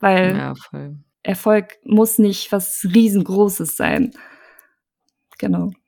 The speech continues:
Speaker 2: Total schön. <laughs> Ah, Nicole, es war so schön, mit dir einfach mal über diese, diese Themen zu sprechen, weil ich auch da wieder gemerkt habe, dass wir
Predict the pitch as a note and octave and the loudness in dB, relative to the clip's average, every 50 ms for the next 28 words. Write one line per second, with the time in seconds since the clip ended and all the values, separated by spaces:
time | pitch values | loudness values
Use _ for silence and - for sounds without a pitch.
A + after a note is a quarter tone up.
0 | _ _ - - G3 C4 C4+ G#3+ A#3+ - - - C#4+ - D#3+ D3+ - - - F3 | _ _ -6 0 4 4 6 6 4 6 8 8 8 8 6 -2 -6 -8 -8 -8
1 | E3 E3 E3+ F3 - - - C#4 D4 - C4+ - D#4 B3 A#3 A#3 B3 G3+ - - | -8 -8 -8 -10 -8 0 2 4 4 4 4 2 0 0 0 -2 -4 -6 -6 -10
2 | - _ - B3+ D4 - - - - B3 A#3 - - - - - - - - - | -14 _ -8 -6 -6 -6 0 6 6 6 6 6 2 -4 -4 -6 -14 -20 -20 -20
3 | - - - E3+ F3+ F#3 F#3 F#3+ G#3 G3 G3 G3 - G3 F#3+ F#3+ F#3+ F3+ - F3+ | -20 -12 -8 -6 -4 -4 -2 0 2 2 2 2 2 2 4 4 4 2 0 -2
4 | F3 F#3+ F#3+ G3 G3+ G3 - G#3 F#3+ F#3+ F#3+ F3+ F3 F3 F#3 E3 - D3 F3 F3 | 0 0 2 2 2 2 2 2 4 4 4 2 2 0 -2 -2 -2 -2 -4 -2
5 | F3+ E3+ E3 E3+ E3+ D#3+ D#3 D3+ D#3 D#3 - D#3+ D#3 D#3+ D#3 D#3 D#3 D3+ - - | -4 -4 -2 -2 -2 -2 -2 -2 -2 -4 -4 -6 -6 -4 -4 -4 -4 -6 -8 -12
6 | D#3+ - D#3+ D#3+ D3 D3+ D3+ D3 D3 D#3 D3+ - D3 C#3+ C#3+ D3 - - E3 E3 | -14 -12 -12 -10 -8 -8 -10 -10 -10 -12 -12 -12 -10 -10 -10 -10 -6 -4 -2 -2
7 | E3 D#3 D#3 - - - - - D3+ D#3 D3+ D#3 D#3+ D3+ D3 C#3 C3+ - - - | -2 -4 -6 -8 -10 -10 -6 -4 -2 -2 -2 -2 -4 -4 -4 -6 -6 -6 -8 -8
8 | - - - C#3+ D3 C#3+ C#3+ - C#3+ C#3+ C#3+ C#3+ D3 C#3+ C#3+ - D#3+ D3+ D#3 - | -10 -8 -6 -6 -6 -6 -6 -6 -8 -6 -4 -4 -4 -4 -6 -6 -8 -10 -10 -10
9 | - C#3 - - C#3+ C#3+ C#3 C#3 | -12 -10 -10 -8 -8 -6 -6 -6